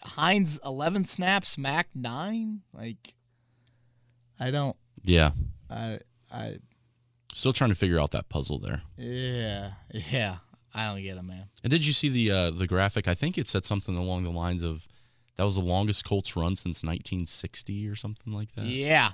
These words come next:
Speaker 1: Um, Donald Brown in eleven and, uh, Alan Matty, I believe I'm saying that right, in, like, sixty-six. The only other two runs over eighty.
Speaker 2: Crazy.
Speaker 1: I thought Edge or Marshall Faulk would have had one of 'em,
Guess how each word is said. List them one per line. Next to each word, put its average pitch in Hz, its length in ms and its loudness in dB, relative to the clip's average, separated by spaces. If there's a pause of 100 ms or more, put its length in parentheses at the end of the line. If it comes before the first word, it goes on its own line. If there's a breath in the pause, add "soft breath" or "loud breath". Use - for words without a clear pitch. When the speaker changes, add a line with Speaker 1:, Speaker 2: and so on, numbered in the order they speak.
(140)
Speaker 1:
Um, 120 760 -2 (200)
Donald 147 380 -2
Brown 147 360 6
in 135 120 4
eleven 139 800 2
and, 113 400 -4
uh, 113 320 -2
Alan 113 520 0
Matty, 135 600 -2
I 160 60 -4
believe 143 220 -6
I'm 139 120 -6
saying 147 260 -6
that 120 60 -10
right, 143 340 2
in, 117 200 -4
like, 107 160 -8
sixty-six. - 880 -12 (140)
The 113 80 -4
only 120 180 0
other 110 260 -2 (320)
two 127 220 -2
runs 110 300 2
over 98 200 -4
eighty. 98 300 -8 (360)
Speaker 2:
Crazy. 90 560 0
Speaker 1:
I 196 80 2
thought 196 160 8
Edge 143 300 6
or 110 360 -2
Marshall 117 280 -8
Faulk 123 280 -8
would 110 80 -10
have 98 160 -10
had - 20 -16
one 104 200 -14
of 101 100 -18
'em, 113 100 -18